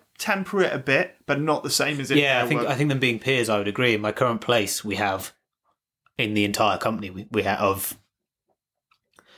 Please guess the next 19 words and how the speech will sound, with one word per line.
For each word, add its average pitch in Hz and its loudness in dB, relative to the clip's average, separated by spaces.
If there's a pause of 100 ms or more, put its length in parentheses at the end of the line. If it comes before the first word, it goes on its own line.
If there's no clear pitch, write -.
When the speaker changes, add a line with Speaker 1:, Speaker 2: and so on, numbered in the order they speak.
(280)
Speaker 2:
twenty-five 104 2
or 101 0
whatever, 110 0
across - 0
two 113 4
offices, 120 2 (580)
the - -14
two 123 0
women 107 2
are 95 2
the 101 -4
P 107 0
A 92 0
for 101 -2
each 98 0
of 95 -6
the 95 -6
office. - -6
Speaker 1:
Yeah. 127 0